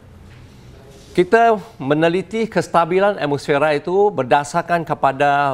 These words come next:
bungkusan udara. Sebenarnya bungkusan udara itu cuma satu konsep saja. Kita tak boleh nampak dia. Misalnya kalau kita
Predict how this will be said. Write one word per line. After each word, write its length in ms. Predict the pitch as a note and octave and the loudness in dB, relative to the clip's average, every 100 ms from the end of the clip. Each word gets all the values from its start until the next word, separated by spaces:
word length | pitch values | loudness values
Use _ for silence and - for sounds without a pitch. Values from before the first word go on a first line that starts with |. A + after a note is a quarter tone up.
| G2+ | -2
bungkusan 880 | C3+ E3 E3+ E3 E3+ D#3+ D#3+ D#3 | -2 -2 -4 -2 0 0 -4 -10
udara. 480 | A2+ A#2 A#2 G2+ F2 - - _ _ - - - - - | -6 -2 -2 -2 -10 -18 -20 _ _ -20 -20 -20 -20 -20
Sebenarnya 560 | - A2+ C3 D3+ G3 E3 | -8 -2 0 2 0 -2
bungkusan 480 | E3+ F3+ F3 F#3+ | -2 -2 0 0
udara 240 | D3+ C#3+ E3+ | 0 0 0
itu 240 | F3 G3+ | -2 -6
cuma 240 | - D#3+ D#3 | -4 -2 -2
satu 240 | D#3 D3 | -2 -2
konsep 640 | D3 C#3+ C#3+ C3+ D3+ C3 | 0 0 0 0 -2 -2
saja. 320 | G#2+ F#2+ E2+ E2 - - _ - - | -4 -6 -8 -10 -20 -20 _ -20 -12
Kita 240 | - E3+ D3 | -6 -2 0
tak 160 | C3+ | 0
boleh 80 | D3 | 0
nampak 400 | C3 B2 A2+ B2+ | 0 -2 0 -2
dia. 320 | G#2 G2+ E2 | -2 -6 -6
Misalnya 480 | - A2+ C#3 C3+ F#3+ | -12 -4 -2 -2 -2
kalau 320 | F#3+ D3 C#3 | 0 0 0
kita 400 | D3 B2+ C#3+ - | -2 -2 -2 -2